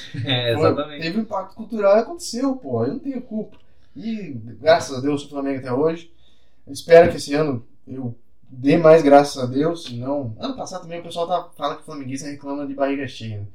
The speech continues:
Speaker 1: É.
Speaker 2: A gente chegou na final da Liberta, né?
Speaker 1: É.
Speaker 2: A gente perdeu por um infortúnio do caralho,
Speaker 1: Puta,
Speaker 2: mas tava jogando pior, né? O Palmeiras tava amassando também.
Speaker 1: Tava.
Speaker 2: Tava. É que
Speaker 1: Tava
Speaker 2: não tava bebaço.
Speaker 1: bebaço, é.
Speaker 2: Mas não, eu, eu vi os lances depois. O, o Palmeiras tava
Speaker 1: Mas
Speaker 2: amassando
Speaker 1: no,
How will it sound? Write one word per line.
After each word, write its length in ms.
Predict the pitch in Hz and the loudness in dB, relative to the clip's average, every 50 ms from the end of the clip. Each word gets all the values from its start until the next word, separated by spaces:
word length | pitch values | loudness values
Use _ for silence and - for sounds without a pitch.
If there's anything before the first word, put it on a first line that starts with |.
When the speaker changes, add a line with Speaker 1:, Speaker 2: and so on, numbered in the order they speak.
| - - 107 | -18 -16 -12
Speaker 1:
É. 40 | 101 | -8
Speaker 2:
A 40 | - | -8
gente 100 | - - | -6 -6
chegou 180 | 165 156 147 165 | -4 0 2 2
na 100 | 170 165 | 2 0
final 220 | - 147 143 143 | 0 0 0 0
da 60 | 151 | 0
Liberta, 560 | 170 117 120 113 117 127 120 117 - 110 107 - | -2 -6 -4 0 2 2 2 0 -2 -8 -16 -14
né? 180 | 98 95 90 90 | -12 -12 -12 -10
Speaker 1:
É. 20 | |
Speaker 2:
A 20 | 87 | -10
gente 140 | 143 147 - | -10 -8 -4
perdeu 380 | 202 180 160 139 127 147 160 165 | 2 4 6 6 6 6 4 2
por 80 | 175 175 | 0 -4
um 140 | 180 185 | -8 -10
infortúnio 680 | 170 165 - 170 160 135 123 - - 170 175 175 175 165 | -10 -12 -8 -6 -4 -4 -4 -4 -6 -10 -10 -10 -10 -12
do 80 | - | -10
caralho, 520 | - - 127 127 117 120 127 139 165 175 - - - - - - - | -2 2 4 4 4 4 4 2 0 -4 -8 -18 -20 -20 -20 -20 -14
Speaker 1:
Puta, 320 | - 117 117 113 117 117 131 135 | -10 -6 -6 -6 -6 -8 -8 -4
Speaker 2:
mas 760 | 139 139 143 151 151 - 151 147 139 - - - - - - - - - - - - - - - - - - - | -2 0 2 2 0 0 -2 -4 -6 -8 -12 -14 -16 -18 -20 -20 -20 -20 -20 -20 -20 -20 -20 -20 -20 -18 -2 2
tava 320 | 123 143 190 208 - - 113 104 | 6 8 8 8 6 4 -6 -10
jogando 280 | 104 107 110 123 113 | -6 -4 -2 -2 -2
pior, 460 | 104 - - 104 95 98 110 131 135 | -4 -6 -10 -10 -2 0 2 2 2
né? 160 | 110 104 104 104 - - - - - - | 2 -2 -8 -10 -12 -16 -20 -20 -20 -16
O 40 | - | -14
Palmeiras 280 | 104 104 104 107 123 127 | -12 -8 -6 -6 -4 -4
tava 200 | 135 131 135 135 | -4 -6 -6 -4
amassando 600 | 131 143 147 - - - - 135 147 156 123 101 | -4 -4 -4 -4 -6 -10 -8 -6 -6 -4 -4 -6
também. 320 | 101 104 104 107 107 104 101 - | -6 -8 -10 -10 -10 -10 -12 -16
Speaker 1:
Tava. 580 | - 107 - - - 269 262 - 110 92 85 - - | -18 -20 -20 -18 -16 -14 -12 -10 -10 -10 -12 -14 -16
Speaker 2:
Tava. 540 | - 101 - - - 151 165 - 98 101 120 | -18 -14 -2 2 2 2 2 0 -4 -6 -4
É 40 | 127 | 2
que 60 | - | 6
Speaker 1:
Tava 80 | 127 - | 8 8
Speaker 2:
não 60 | - | 10
tava 220 | - - - - | 10 8 8 6
bebaço. 680 | - - - - - 131 131 131 - - - - - - - - | 4 0 0 2 4 6 8 8 8 8 6 0 -8 -18 -16 -12
Speaker 1:
bebaço, 60 | 117 | -4
é. 80 | 123 | 0
Speaker 2:
Mas 140 | 123 131 135 | 0 2 2
não, 240 | 139 135 123 117 117 | 2 2 2 0 0
eu, 60 | 120 117 | -2 -2
eu 160 | 143 139 135 | -4 -6 -6
vi 120 | 139 170 | -6 -6
os 120 | 170 147 143 | -8 -8 -8
lances 200 | 151 147 - - | -8 -8 -10 -10
depois. 360 | 113 - - 120 113 113 110 | -12 -10 -8 -8 -6 -6 -6
O, 60 | 110 | -8
o 760 | 107 107 104 104 101 - 95 104 107 104 101 101 101 101 101 - | -8 -8 -8 -10 -12 -12 -12 -12 -10 -10 -10 -12 -12 -14 -16 -12
Palmeiras 320 | - 113 107 113 117 117 - | -10 -8 -6 -6 -8 -8 -10
tava 240 | 123 127 127 131 135 | -10 -8 -8 -6 -4
Speaker 1:
Mas 260 | 151 160 139 - 143 | -4 -4 -4 -4 -6
Speaker 2:
amassando 140 | 147 139 | -6 -6
Speaker 1:
no, 60 | 131 | -6